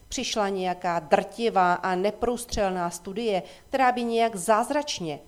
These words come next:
devadesáti devíti procentům populace prokázala,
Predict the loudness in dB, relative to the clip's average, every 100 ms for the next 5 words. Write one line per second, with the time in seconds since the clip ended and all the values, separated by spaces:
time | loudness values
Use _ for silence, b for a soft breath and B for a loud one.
0 | _ -4 0 2 0 -2 -4 -4 -4 -8
1 | -4 -4 -4 -10 -10 -10 -4 -4 -4 -6
2 | -6 -8 -6 -8 -4 -2 -2 -6 -4 -6
3 | -2 -2 -2 -2 -2 -2